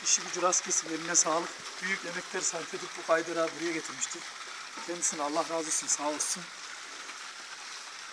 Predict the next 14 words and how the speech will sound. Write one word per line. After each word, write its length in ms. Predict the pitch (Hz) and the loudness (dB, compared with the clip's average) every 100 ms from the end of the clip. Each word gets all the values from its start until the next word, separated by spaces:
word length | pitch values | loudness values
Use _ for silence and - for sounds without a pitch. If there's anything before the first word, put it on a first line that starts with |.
| - - - - - - - - - - 170 | -10 -10 -10 -10 -10 -10 -10 -10 -10 -10 0
İşi 160 | - | 0
gücü 180 | 156 147 | 0 0
rast 240 | 151 151 - | 4 4 4
kessin. 300 | 139 - 175 - - - - - - - - - - - - - - 294 285 - - - - | 4 2 0 -8 -12 -12 -12 -12 -12 -12 -12 -12 -12 -12 -12 -12 -10 -10 -10 -12 -12 -12 -4
Hava 320 | 170 190 202 | 6 10 10
da 120 | 185 | 8
çok 260 | 175 185 - | 2 2 -2
güzel, 200 | 180 175 170 | -2 -2 -2
gerçekten 460 | 175 - - - | -2 -4 -6 -10
bir 200 | 170 160 165 - - - - - - - - - - - - - - - - - - - - - - 135 | -10 -10 -10 -10 -12 -12 -12 -12 -10 -10 -10 -10 -10 -10 -10 -12 -12 -12 -12 -12 -10 -10 -8 -8 -10 -6
yüzme 240 | 165 160 180 | -2 0 0
havası. 400 | 165 156 143 180 | 0 -2 -2 -4
Bütün 760 | 175 170 - - - 196 175 | -2 -4 -6 -8 -8 -8 -8
gençliğin 300 | 170 - 165 | -8 -8 -10